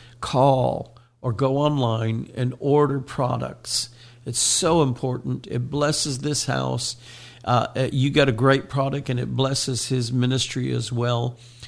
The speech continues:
Remember to use the promo code Marty so that you get the discount. Amen.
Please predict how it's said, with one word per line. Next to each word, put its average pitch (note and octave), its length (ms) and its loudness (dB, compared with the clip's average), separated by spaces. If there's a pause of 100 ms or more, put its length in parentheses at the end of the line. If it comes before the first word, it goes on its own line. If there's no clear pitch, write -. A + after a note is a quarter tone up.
(160)
Remember C3+ 400 4
to C#3+ 60 2
use C3 260 2
the B2+ 100 -2
promo C#3 420 -2
code A#2+ 280 0
Marty B2+ 400 0
so - 160 -4
that A2+ 220 -8
you B2+ 60 -8
get A#2+ 220 -8
the B2 80 -12
discount. A#2 560 -8
Amen. B2 480 -2